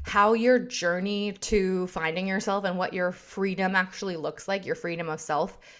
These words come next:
is really big. I mean, be, I have had to be incredibly honest about my current reality and how I'm rethinking what my priorities look like in my life.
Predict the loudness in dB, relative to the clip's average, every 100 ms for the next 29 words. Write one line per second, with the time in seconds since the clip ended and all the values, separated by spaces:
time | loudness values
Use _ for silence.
0 | _ -2 0 4 4 4 2 0 -2 -8
1 | -18 -20 -10 -6 -4 -6 -8 -2 -2 -4
2 | _ _ _ _ 6 8 8 4 2 0
3 | 0 -2 -2 -4 -4 -4 -4 -2 -2 -2
4 | -4 -2 -2 -2 -4 -6 -6 -4 -2 0
5 | 0 0 -2 -4 -4 -2 -2 -4 -10 -16
6 | -20 _ _ _ _ _ _ -20 _ _
7 | _ -10 0 2 2 -2 -2 -2 0 0
8 | 0 -4 -2 0 2 2 0 -4 -6 -4
9 | -4 -4 -6 -6 -4 -4 -6 -14